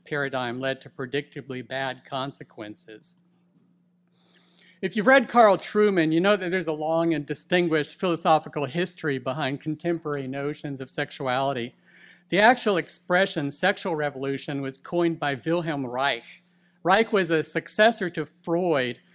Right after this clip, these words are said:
who ran his clinic in Vienna throughout the nineteen twenties.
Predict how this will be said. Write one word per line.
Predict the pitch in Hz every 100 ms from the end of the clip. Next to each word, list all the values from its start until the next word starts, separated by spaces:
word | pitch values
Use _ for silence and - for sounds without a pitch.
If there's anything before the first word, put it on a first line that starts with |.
| _
who | - 170
ran | 180 208 226
his | 175 -
clinic | - 180 165
in | 160 151
Vienna | 139 143 151 165 143
throughout | - 147 147 147
the |
nineteen | 143 147 135 143 135
twenties. | 151 143 123 123